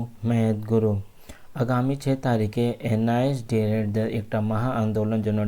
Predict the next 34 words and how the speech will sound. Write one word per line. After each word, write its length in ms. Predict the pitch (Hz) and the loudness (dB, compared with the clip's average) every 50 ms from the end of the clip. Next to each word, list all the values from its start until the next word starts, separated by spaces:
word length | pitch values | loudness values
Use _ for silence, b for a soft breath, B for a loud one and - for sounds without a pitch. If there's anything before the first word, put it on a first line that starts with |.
| 101 | 0
ডাক 120 | 101 101 107 - - | 0 -2 -2 -2 -2
দেওয়া 160 | 117 110 107 107 | 0 0 2 0
হয়েছে। 220 | 110 110 - - 123 127 127 - B B B B B B B B B B | 0 -2 -2 -4 -6 -6 -6 -10 B B B B B B B B B B
তার 140 | - 131 131 131 | -2 -2 0 2
পারমিশনটা 580 | 131 127 120 131 131 127 123 156 147 147 139 135 117 | 2 2 4 4 2 2 0 -2 -2 0 2 2 2
আপনারা 340 | 117 123 120 117 113 113 113 113 117 117 B B B B B B - 120 | 2 2 2 2 4 4 2 2 0 -2 B B B B B B 0 2
already 340 | 127 123 123 123 120 127 123 113 | 2 4 4 4 2 2 2 2
জেনেই 280 | 117 117 117 127 131 135 131 | 2 4 4 4 4 4 4
গেছেন 220 | 131 120 123 120 120 | 2 2 2 0 0
কি 60 | 120 117 113 - | 0 -2 0 2
কলকাতা 400 | 117 113 110 117 120 117 - 131 120 113 | 2 2 4 2 0 2 2 2 2 2
হাইকোর্ট 380 | 113 110 107 - - 117 113 113 - - | 2 0 0 0 2 0 0 0 0 -2
থেকে 220 | 127 117 - 139 139 135 117 117 | -2 0 0 0 0 2 2 2
এনআইএস 300 | 117 117 117 117 117 107 - | 2 4 4 2 2 2 0
ডিএলএড 280 | 120 113 113 117 113 110 117 | 0 0 2 2 2 2 0
টা 60 | 117 113 - | 0 0 0
পারমিশন 440 | 113 110 110 110 110 107 - 123 117 113 | 0 0 2 0 -2 -2 -2 -2 0 2
নিয়ে 180 | 113 113 117 120 123 | 2 2 2 2 0
নিয়েছে। 300 | 123 120 117 110 - 135 131 135 B B B B B B B B B B B B - - - - - 127 | 0 0 -2 -2 -4 -6 -6 -6 B B B B B B B B B B B B -18 -16 -12 -6 -2 0
এর 60 | 123 127 | 2 2
রিজনটা 360 | 131 123 135 151 156 151 160 151 139 | 4 4 4 4 4 4 4 4 4
একটা 160 | 135 - 151 139 | 4 2 0 2
ছিল 100 | 143 139 139 135 | 2 2 2 2
কি 60 | 139 127 - | 2 0 2
পুলিশে 340 | - 127 123 123 120 - 143 139 135 110 117 120 | 2 2 2 2 2 2 0 0 0 0 0 0
যদি 220 | 120 117 117 123 120 110 | 2 2 2 2 2 2
without 300 | 117 110 107 120 123 131 131 - | 0 2 4 4 4 4 2 0
permission 400 | 127 120 120 120 113 - 127 120 117 110 110 110 | 0 2 2 0 0 -2 -2 -2 -2 -2 0 2
গেলে 240 | 113 113 117 123 131 - 117 | 2 2 4 2 0 0 0
ওখানে 200 | 107 123 120 117 110 | 0 0 0 0 0
পুলিশ 200 | - 123 120 120 120 - | 0 0 0 0 0 -2
হতে 160 | 113 - 123 113 117 | -2 0 0 0 2
পারে, 160 | 117 113 117 113 107 | 2 2 2 2 2
বাধা 220 | 110 110 110 113 | 2 0 2 0